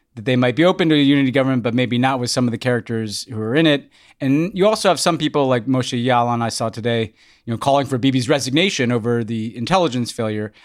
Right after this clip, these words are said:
I mean, wh-, how, what should we be watching? <laughs> I know you can't predict, but, but what is important about how this all plays out?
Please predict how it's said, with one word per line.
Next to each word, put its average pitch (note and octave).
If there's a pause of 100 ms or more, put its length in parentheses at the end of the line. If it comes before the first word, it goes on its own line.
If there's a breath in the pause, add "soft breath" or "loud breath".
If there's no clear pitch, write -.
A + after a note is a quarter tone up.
(100 loud breath)
I D#3+
mean, D#3 (420 soft breath)
wh-, -
how, -
what F#3+
should A#3
we F#3+
be D3+
watching? A#2 (100)
<laughs> -
I -
know -
you G#3
can't D#3
predict, C#3+ (320 loud breath)
but, D3
but D3
what D#3
is F3
important D3
about A#2
how B2
this A2+
all A#2
plays G#2+
out? F#2+